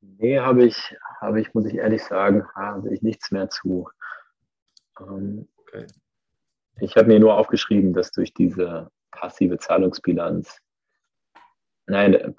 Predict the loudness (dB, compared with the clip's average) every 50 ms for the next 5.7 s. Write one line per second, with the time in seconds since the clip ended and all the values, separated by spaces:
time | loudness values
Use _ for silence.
0 | _ 4 4 4 6 4 2 4 4 2 4 4 4 4 4 2 2 2 4 6
1 | 6 6 4 4 2 0 2 2 0 0 0 0 0 2 2 2 0 0 -2 0
2 | 0 0 0 0 -4 -6 -6 -4 -4 -4 -4 -4 -4 -8 -10 -10 -12 -12 -12 _
3 | _ _ -10 -8 -6 -6 -6 -8 -8 -4 -2 -2 -2 0 0 4 4 4 4 2
4 | -2 -12 -20 _ _ -12 -12 -6 -4 -2 -2 0 -2 -2 -4 -8 _ 0 0 0
5 | 0 -2 -4 -8 -8 -8 -8 -8 -10 -12 -14 -18 -18